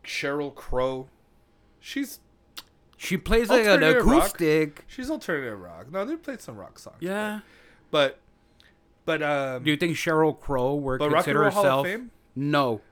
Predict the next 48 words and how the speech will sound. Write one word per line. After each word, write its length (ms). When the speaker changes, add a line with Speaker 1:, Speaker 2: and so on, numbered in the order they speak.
Speaker 1:
But 100
Rock 180
and 80
Roll 100
Hall 120
of 40
Fame, 120
Speaker 2:
Absolutely 260
Speaker 1:
no. 40
Speaker 2:
not. 280
Speaker 1:
Like, 120
I 40
don't 120
have 100
anything 280
against 340
her. 280
Speaker 2:
No. 220
Speaker 1:
But 120
Rock 200
and 100
Roll 100
Hall 160
of 60
Fame, 380
I 100
don't 160
think 220
so. 300
You 120
know? 160
Um, 500
Missy 320
Elliott. 380
I 40
mean, 180
come 200
on, 140
dude. 200
Speaker 2:
No, 200
it's 160
a 60
joke 300
now. 160
Speaker 1:
That's 220
a 60
fucking 380
joke. 320